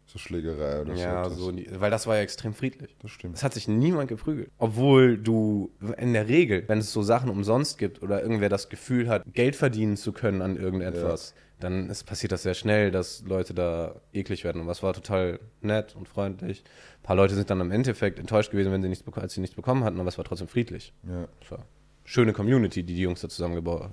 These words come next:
Speaker 2: bekommen haben.
Speaker 1: Das stimmt. Aber hast du, hast, hast, warst du drinnen, wie die Leute reingelaufen sind?
Speaker 2: Mm, ich bin kurz vorher rausgegangen.
Speaker 1: Okay.
Speaker 2: Ich bin kurz, bevor die reingegangen sind, bin ich rausgegangen.
Speaker 1: Findet ihr es gut, dass jetzt jeder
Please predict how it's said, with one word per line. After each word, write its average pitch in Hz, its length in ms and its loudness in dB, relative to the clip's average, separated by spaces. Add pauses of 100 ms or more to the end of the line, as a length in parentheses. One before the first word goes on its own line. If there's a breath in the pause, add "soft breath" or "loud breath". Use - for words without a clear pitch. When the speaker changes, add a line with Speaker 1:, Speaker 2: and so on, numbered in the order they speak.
(140)
Speaker 2:
bekommen 85 640 -6
haben. 87 220 -10 (440)
Speaker 1:
Das 92 120 -16
stimmt. 82 420 -14 (380 soft breath)
Aber 82 220 0
hast 87 220 -6
du, 98 340 -2
hast, 87 420 -6
hast, 87 280 -8
warst 90 240 -2
du - 20 -4
drinnen, 104 480 0
wie 95 60 -2
die 95 80 -2
Leute 80 400 0
reingelaufen 78 580 -4
sind? 120 220 -8 (160)
Speaker 2:
Mm, 104 840 0 (240)
ich - 160 -8
bin 123 120 2
kurz 139 220 -2
vorher 113 300 2
rausgegangen. 92 640 -4 (560)
Speaker 1:
Okay. 85 300 -10 (100)
Speaker 2:
Ich - 80 -20
bin 117 120 2
kurz, 190 300 4
bevor 131 300 2
die 113 100 2
reingegangen 113 440 2
sind, 107 80 -4
bin 95 100 -6
ich - 120 -12
rausgegangen. - 380 -14 (220)
Speaker 1:
Findet 131 340 4
ihr 160 60 4
es - 160 0
gut, 135 240 -2
dass 113 80 4
jetzt 117 260 -4
jeder 98 400 4